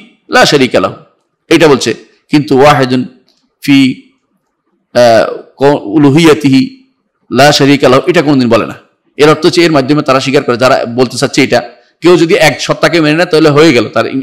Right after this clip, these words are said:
সেই তাওহীদ বাদী হয়ে গেল। না, এটা কখনো না। তাওহীদের যে জিনিসটা হতেই হবে,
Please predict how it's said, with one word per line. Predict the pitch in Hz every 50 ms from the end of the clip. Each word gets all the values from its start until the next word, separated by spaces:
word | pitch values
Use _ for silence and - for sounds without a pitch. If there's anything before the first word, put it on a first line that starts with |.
| - -
সেই | - 151 147 143
তাওহীদ | - 123 120 123 127 110
বাদী | 107 120 117 113 117
হয়ে | 113 110
গেল। | 104 104 120
না, | 165 214 - - - _ _ _ _ -
এটা | 147 156 -
কখনো | 135 131 - 240 262
না। | - - - - _ _ _ _ _ _ _ _ -
তাওহীদের | 147 147 156 180 190 214 220 151 127
যে | 135 165 185 202
জিনিসটা | 175 214 220 220 - - - 240 220
হতেই | 160 147 175 - - 262 277 240 - -
হবে, | 160 131